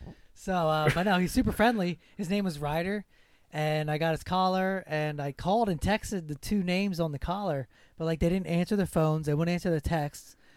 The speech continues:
So we're just hanging out with his dog <laughs> for a while, and, um, he had an Instagram on his collar instead of his address. I was like, "What? What's the point of that?" Like, so I went on their Instagram, and I noticed it was, like, the couple down the street 'cause I've seen 'em,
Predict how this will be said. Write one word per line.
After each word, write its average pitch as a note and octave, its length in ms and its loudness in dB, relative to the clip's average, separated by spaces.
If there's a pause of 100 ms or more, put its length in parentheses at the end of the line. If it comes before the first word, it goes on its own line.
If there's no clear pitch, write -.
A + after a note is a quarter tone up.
(140)
So D#3+ 400 -4
we're E3 100 -4
just D#3+ 160 -2
hanging F3+ 240 0
out F#3 120 0
with E3 100 0
his D3 80 -2
dog D#3+ 340 2
<laughs> - 20 -8
for F#3 120 0
a D3+ 60 -2
while, D#3+ 500 -2 (460)
and, E3 320 0
um, D3+ 400 2 (180)
he F3 120 0
had F#3 120 4
an E3 100 -4
Instagram D3+ 640 -2
on C3+ 120 -2
his B2+ 120 -6
collar C3+ 520 -6 (720)
instead G3 360 0
of F#3 80 0
his D#3 120 -2
address. D3 500 -2
I C#3+ 60 -6
was C#3+ 120 -6
like, D#3 80 -6
"What? G3+ 220 -6 (100)
What's - 160 -4
the A4+ 80 4
point C#4 240 0
of G#3+ 80 4
that?" G3+ 240 4 (380)
Like, F3 180 2 (560)
so G3+ 240 6
I F#3 120 8
went F#3+ 180 4
on F#3 80 2
their E3 120 4
Instagram, D3 540 0
and C#3+ 140 -2
I D3+ 80 2
noticed D#3 340 4
it D#3 40 2
was, D3 100 0
like, C#3 100 -4
the C#3 80 -8
couple D3 340 -2
down C#3 260 -4
the B2+ 60 -8
street C#3+ 380 -12
'cause C#3 100 -10
I've A#2+ 140 -14
seen D3+ 240 -6
'em, D3+ 200 -6